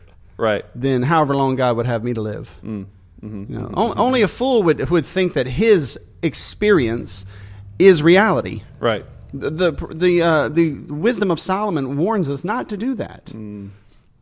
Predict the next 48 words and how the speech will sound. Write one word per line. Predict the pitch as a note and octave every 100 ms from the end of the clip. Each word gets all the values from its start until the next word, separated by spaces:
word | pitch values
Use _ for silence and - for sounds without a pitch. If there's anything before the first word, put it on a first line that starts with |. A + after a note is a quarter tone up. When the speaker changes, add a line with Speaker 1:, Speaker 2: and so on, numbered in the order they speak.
| _
Speaker 2:
Rather, | C3+ E3 G#3
we | F3 F3
receive | D3+ - G3+ G3+ D#3
what | D3
God | D#3 A3 C4
says | - B2 G2 A2
about | G#2 E2+
the | A2
history | A#2+ B2 B2 A2
of | A2
reality, | G#2+ G2+ G#2+ A2 - - - -
or | C#3+ D3
the, | C3+ B2
the, | B2+ C3 A2 D3
as | C3 C#3+ B2
the | B2+
world | B2+ C3 A2+ F#2+ G#2+ -
unfolds | C#3+ B2 C3+ A2 -
in | - B2+
history. | B2+ A#2+ A#2 A#2 -
Speaker 1:
Amen. | B2+ B2+ G2+ - - _ -
Speaker 2:
Right. | - - - C#3+
Speaker 1:
Amen. | D3 B2+ - - - - - -
Speaker 2:
Now, | F3 G#3 F3
we're | F#3+ C4+
not | D#4 D#4
saying | - A#3+ A3+
that | F3+
it's | -
always | F#3 G#3+ G3 C#3+
growing | E3+ F3+ E3
at | C#3+
the | C3+
exact | A#2+ C3 D3 A#2+
same | D3+ C3
rate. | C3+ D3+ D3+
It's | -
not | D#3+
a |
machine. | D3+ B2 - D#3+ A2
It's | G#2+ B2+
a, | G#2+
it's | - C3
a, | B2+ A2+ G#2+
uh, | A2+ G#2 F#2+ G2+
mustard | C#3+ - A#2+
tree. | - A2 G2 F2 - -
Speaker 1:
Sure. | - A3 G#2